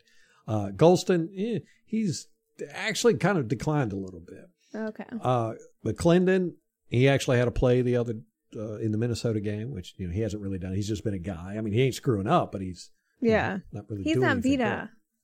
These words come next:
Speaker 1: good. Yeah,
Speaker 2: I
Speaker 1: right.
Speaker 2: mean, that's what I was about to say, is that can you, it just kinda breaks my heart that <laughs> Vita's not there.
Speaker 1: Mm,
Speaker 2: Like,
Speaker 1: yeah,
Speaker 2: what
Speaker 1: yeah.
Speaker 2: they could be with
Speaker 1: Yeah.
Speaker 2: Vita. Those three guys and Vita, ugh.
Speaker 1: Oh, man, we were so dominant.
Speaker 2: God.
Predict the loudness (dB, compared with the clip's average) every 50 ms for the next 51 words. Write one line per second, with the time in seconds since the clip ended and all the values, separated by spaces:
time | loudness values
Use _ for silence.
0 | _ _ _ 0 2 2 2 2 2 0 0 0 0 -2 -4 -8 -16 -16 -6 4
1 | 6 6 6 6 6 6 6 6 6 6 4 4 4 4 4 4 2 0 0 2
2 | 4 6 6 6 6 4 2 2 2 0 0 2 2 2 2 2 0 0 -2 0
3 | 0 0 0 0 2 2 0 2 2 2 2 2 0 0 2 2 2 4 2 2
4 | 2 2 2 2 2 4 4 4 4 4 4 4 2 0 0 2 2 2 0 0
5 | 2 4 6 8 8 8 8 6 4 4 2 2 2 0 -2 0 2 2 4 4
6 | 4 2 2 2 0 0 -2 -4 -6 -8 _ _ _ _ _ -4 0 0 2 4
7 | 6 6 6 6 6 4 4 4 2 2 2 2 4 4 2 2 2 0 -2 -6
8 | -6 -6 -2 2 2 4 4 4 2 2 2 2 2 0 -4 -6 -8 -6 -2 2
9 | 2 2 2 2 0 0 2 4 4 4 4 4 2 0 0 0 0 2 2 0
10 | 0 0 0 0 2 2 2 2 0 -2 -6 _ _ _ _ _ _ -2 2 4
11 | 4 4 4 2 0 0 0 0 2 0 0 0 -2 -2 0 0 0 0 -2 -6
12 | -8 -6 -6 -4 -4 -4 -4 -4 -4 -6 -6 -8 -8 -10 -12